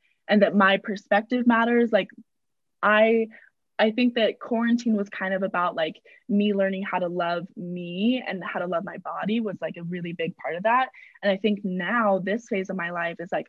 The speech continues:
okay, we figured that out. Now we need to, uh, like, direct that energy towards our work and our career and what we think we're capable of.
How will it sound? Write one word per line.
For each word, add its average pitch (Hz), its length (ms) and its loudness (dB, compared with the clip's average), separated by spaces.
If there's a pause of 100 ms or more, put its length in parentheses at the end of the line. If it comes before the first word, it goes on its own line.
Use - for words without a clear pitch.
okay, 202 400 -2 (240)
we 202 120 0
figured 180 340 -4
that 170 180 -4
out. 247 280 2 (320)
Now 185 720 0
we 196 140 -4
need 180 180 -6
to, 175 300 -4 (180)
uh, - 60 0 (160)
like, - 180 -6 (140)
direct 202 420 2
that 208 220 4
energy 190 500 -4
towards 170 640 -4
our 165 160 -2
work 165 440 0
and 180 120 -6
our 175 100 -12
career 180 480 0
and 175 140 -2
what 165 120 -4
we 175 100 -4
think 180 240 -8
we're - 80 -8
capable 180 480 -4
of. 165 260 2